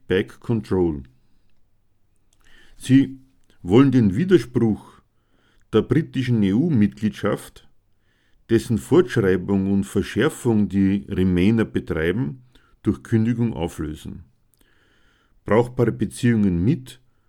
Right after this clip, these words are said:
und berechenbaren Einfluss auf Europa hat Großbritannien nur, wenn es seine Souveränität wiedergewinnt, um dann zu seinen Bedingungen das Verhältnis zur E U neu zu vereinbaren.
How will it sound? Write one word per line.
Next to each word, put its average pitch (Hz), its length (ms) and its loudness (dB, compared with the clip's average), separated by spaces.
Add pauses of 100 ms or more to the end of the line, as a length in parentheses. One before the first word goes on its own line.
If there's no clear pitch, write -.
(480)
und - 360 -4
berechenbaren 113 760 2
Einfluss 98 540 -4
auf 120 320 -2
Europa 127 540 -2 (580)
hat - 220 -8
Großbritannien 90 920 0
nur, 117 440 2 (560)
wenn 107 220 2
es 120 200 0
seine 107 220 0
Souveränität 95 840 0
wiedergewinnt, 131 720 -2
um 90 180 -2
dann 123 420 -4 (180)
zu - 160 -4
seinen 120 500 -2
Bedingungen 120 560 -2
das 90 160 -6
Verhältnis 95 640 -8
zur 85 340 -2 (160)
E 101 80 -6
U 98 380 -4 (400)
neu 85 380 -4 (540)
zu 107 160 0
vereinbaren. 95 1080 -4